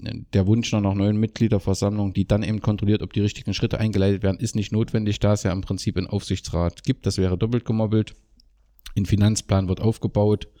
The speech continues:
und damit ist eine zusätzliche M V, ähm, nicht notwendig. Und, ähm, das hat die, die Mehrheit auch so akzeptiert und hat die, äh, Gegenrede, äh, ja, also angenommen.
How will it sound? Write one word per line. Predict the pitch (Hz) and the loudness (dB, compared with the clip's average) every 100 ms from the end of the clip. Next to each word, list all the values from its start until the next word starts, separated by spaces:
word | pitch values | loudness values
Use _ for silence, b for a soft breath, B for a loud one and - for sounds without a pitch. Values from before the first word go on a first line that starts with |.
| B B B B B | B B B B B
und | - 95 | -4 2
damit | 92 95 87 | 2 2 0
ist | 90 | -2
eine | 92 | -2
zusätzliche | - 98 92 - 92 92 90 | 0 2 2 0 0 2 0
M | - 95 | 0 -2
V, | 87 95 95 92 95 104 | 0 0 2 0 -2 -2
ähm, | 95 90 90 87 - 98 | 0 0 0 -4 -8 -4
nicht | 95 | -2
notwendig. | 104 101 - 87 80 87 - _ B B B B B B | 2 2 2 -2 -2 -8 -12 _ B B B B B B
Und, | - 92 87 85 - | -2 2 2 0 -2
ähm, | 95 92 92 | 2 2 2
das | 98 - | 0 0
hat | 98 | 0
die, | - 98 98 98 - _ | 0 2 2 0 -4 _
die | 98 | 0
Mehrheit | 98 98 104 95 - | 2 4 4 0 -2
auch | 104 | -6
so | - 107 98 | -2 0 2
akzeptiert | 73 - 95 - 127 135 | 0 -2 -4 2 4 4
und | 104 98 | 2 0
hat | 98 | 0
die, | 101 98 | 2 4
äh, | 95 98 95 90 - 104 101 | 4 2 2 0 -2 -4 -2
Gegenrede, | 113 113 107 101 101 98 95 B B B B B _ - | 0 2 4 4 4 4 2 B B B B B _ -12
äh, | - 90 87 90 87 - - _ | -2 0 2 0 -2 -8 -20 _
ja, | 80 - 139 - _ | -4 -2 -4 -6 _
also | - 104 - - _ - - b - | -6 -6 -6 -10 _ -20 -20 b -2
angenommen. | - 147 139 139 147 | 2 4 4 2 0